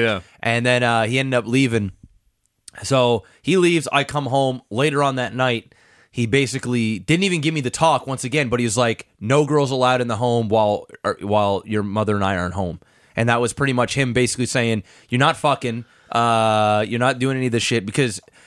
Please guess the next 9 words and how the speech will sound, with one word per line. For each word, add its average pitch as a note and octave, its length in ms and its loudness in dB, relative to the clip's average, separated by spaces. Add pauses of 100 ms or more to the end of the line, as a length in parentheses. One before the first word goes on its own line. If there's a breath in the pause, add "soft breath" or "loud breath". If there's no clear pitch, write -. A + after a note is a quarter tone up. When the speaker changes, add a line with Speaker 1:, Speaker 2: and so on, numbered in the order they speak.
Speaker 2:
that D#3 100 2
was E3+ 120 0
the D#3 60 -4
first E3+ 280 -2
time D#3+ 240 0
he D3 200 -6
walked D3+ 400 -2
in C#3+ 340 -2
on, B2 360 0